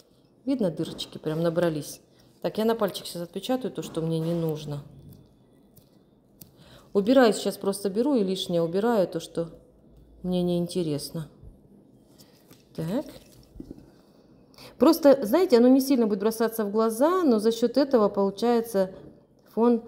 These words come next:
смотрится более сложным, чем есть на самом деле. Так, все есть. И тоже предлагаю перекрыть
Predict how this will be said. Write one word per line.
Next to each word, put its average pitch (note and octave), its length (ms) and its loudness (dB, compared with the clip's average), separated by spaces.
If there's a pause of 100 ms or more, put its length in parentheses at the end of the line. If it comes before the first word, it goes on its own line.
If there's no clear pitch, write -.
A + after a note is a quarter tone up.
(220)
смотрится G3+ 560 0
более F#3+ 380 4
сложным, F3 640 0
чем D#3 160 -6
есть F#3+ 260 -4
на F3+ 80 -4
самом E3 420 -2
деле. C#3+ 360 -2 (480)
Так, D3 240 -2
все F#3+ 320 -2
есть. F#3+ 600 -2 (1400)
И A#3+ 240 4
тоже A#3+ 440 6
предлагаю F#3 600 4
перекрыть F#3 680 -4